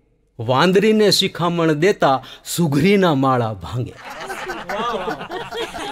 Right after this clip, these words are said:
એટલે દાંપત્ય જીવનમાં તો મિત્રો એટલું જ યાદ રાખવાનું કે નાની વાતો, નાની વાતોને ક્યારેય છે ને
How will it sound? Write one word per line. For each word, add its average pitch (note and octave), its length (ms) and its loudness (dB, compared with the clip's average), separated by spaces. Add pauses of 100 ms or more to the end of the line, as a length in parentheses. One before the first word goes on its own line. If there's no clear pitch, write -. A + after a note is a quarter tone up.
(240)
એટલે B3+ 320 0 (560)
દાંપત્ય G3 580 2
જીવનમાં D3 540 0
તો C#3+ 80 -2
મિત્રો B2 500 -2 (340)
એટલું D#3+ 320 -2
જ A#2 40 -6
યાદ B2+ 320 0
રાખવાનું A#2+ 560 -4 (240)
કે F3+ 60 0
નાની C#3 400 0
વાતો, C3 340 0
નાની B2 440 0
વાતોને B2 540 -2 (260)
ક્યારેય C#3 340 2
છે C#3 120 -2
ને A#2+ 220 -4